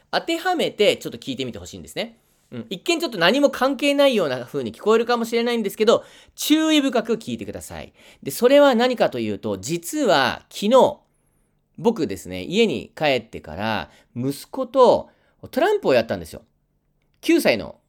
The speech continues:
息子ですよ。で、トランプね。で、トランプでババ抜きとブラックジャックをやったんですよ。で、一番最初、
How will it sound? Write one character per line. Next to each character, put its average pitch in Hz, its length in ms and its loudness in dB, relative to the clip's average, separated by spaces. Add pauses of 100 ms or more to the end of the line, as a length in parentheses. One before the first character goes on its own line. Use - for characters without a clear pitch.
(120)
息 - 140 -12
子 90 60 -8
で 80 80 -10
す - 60 -14
よ。 - 120 -10 (140)
で、 - 80 -16
ト 165 100 -2
ラ 165 60 2
ン 127 80 -4
プ - 80 -18
ね。 180 220 -10 (380)
で、 180 140 -4
ト 233 100 -6
ラ 311 140 2
ン 311 80 -6
プ 156 80 -10
で 113 320 -2
バ 160 140 2
バ 285 100 4
抜 320 160 -4
き - 120 -20
と 117 500 -2
ブ 101 160 -2
ラ 190 80 4
ッ 196 40 0
ク 190 140 -12
ジ 180 100 -2
ャ 170 40 -2
ッ - 20 -10
ク - 240 -12
を 85 80 -8
や 85 60 -10
っ - 80 -16
た 98 100 -8
ん 90 80 -12
で 71 80 -20
す - 80 -20
よ。 - 140 -16 (480)
で、 180 120 -2
一 175 180 -4
番 294 140 4
最 262 220 -2
初、 233 360 4